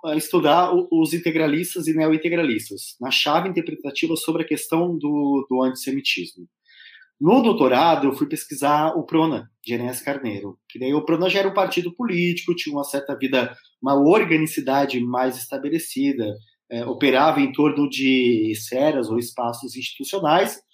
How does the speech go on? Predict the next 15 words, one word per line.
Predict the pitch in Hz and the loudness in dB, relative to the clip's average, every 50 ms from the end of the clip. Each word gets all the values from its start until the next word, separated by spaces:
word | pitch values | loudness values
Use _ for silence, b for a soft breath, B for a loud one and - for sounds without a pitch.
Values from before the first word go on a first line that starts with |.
| _ _ | _ _
e | - 208 | -12 -6
também | - - 240 226 233 247 | -2 0 0 2 2 0
por | 240 262 233 | 0 0 -2
isso | 233 226 233 233 | 0 -2 -2 -2
tinha | - - 254 262 | -4 -4 -2 -2
um, | 262 262 - | -4 -4 -6
um | - 208 202 | -10 -10 -8
diálogo | 175 - 185 190 165 156 165 208 240 208 170 131 120 120 113 110 117 b b b b b b | -4 -4 -2 0 2 2 4 4 2 2 2 0 0 0 -2 -2 -4 b b b b b b
muito | - 147 160 202 240 240 262 - - | -4 0 0 2 2 0 -2 -6 -6
profícuo | - 226 226 226 - - - 277 330 - - 277 123 113 113 | -4 -4 -4 -4 -4 -2 2 2 2 2 0 -6 -4 -4 -4
em | 113 113 | -4 -2
termos | 120 123 120 117 120 123 113 | 0 2 2 2 2 0 -2
de | 120 120 | -4 -4
relações | 117 120 123 120 120 - 135 127 - - | -4 -4 -4 -6 -6 -6 -8 -8 -8 -8
políticas | - 135 120 123 147 415 - - - - 123 113 - - | -6 -4 -2 -2 -2 -2 -2 -4 0 0 0 0 0 -4